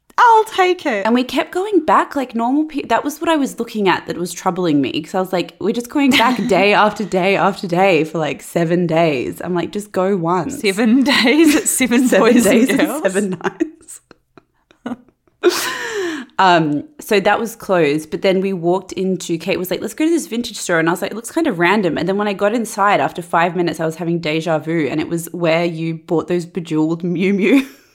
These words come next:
Speaker 2: <laughs> booty shorts
Speaker 1: Oh,
Speaker 2: because the guy
Speaker 1: fucking
Speaker 2: was so
Speaker 1: hell.
Speaker 2: hot that you felt bad.
Speaker 1: Well, yeah, and also I didn't fit them at the time, hence me breaking the zip and then having to buy them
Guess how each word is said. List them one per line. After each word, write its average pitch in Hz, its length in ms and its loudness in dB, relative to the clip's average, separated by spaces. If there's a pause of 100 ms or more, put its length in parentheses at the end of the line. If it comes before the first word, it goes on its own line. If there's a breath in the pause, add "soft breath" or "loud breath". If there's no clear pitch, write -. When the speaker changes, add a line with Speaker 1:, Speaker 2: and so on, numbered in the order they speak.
Speaker 2:
<laughs> - 260 -20
booty 190 400 -4
shorts - 760 -6 (760 loud breath)
Speaker 1:
Oh, 190 100 -10
Speaker 2:
because 202 260 -2
the 190 100 2
guy 175 200 2
Speaker 1:
fucking 170 80 4
Speaker 2:
was 175 80 2
so 180 160 2
Speaker 1:
hell. 170 100 4
Speaker 2:
hot 180 300 0
that 170 100 -6
you 175 100 -4
felt 165 300 -4
bad. 165 540 -2 (880)
Speaker 1:
Well, 170 440 2
yeah, 143 340 0
and 160 200 -4
also 160 340 -6
I 160 80 0
didn't 160 340 -8
fit - 220 -6
them 185 100 -8
at - 120 -10
the 202 60 -8
time, 175 440 -2
hence 202 320 -8
me 175 120 -6
breaking 175 520 -4
the 214 100 -2
zip 185 360 -2
and 214 100 -4
then 233 80 0
having 233 260 -2
to 240 120 -10
buy 165 260 0
them 170 260 -6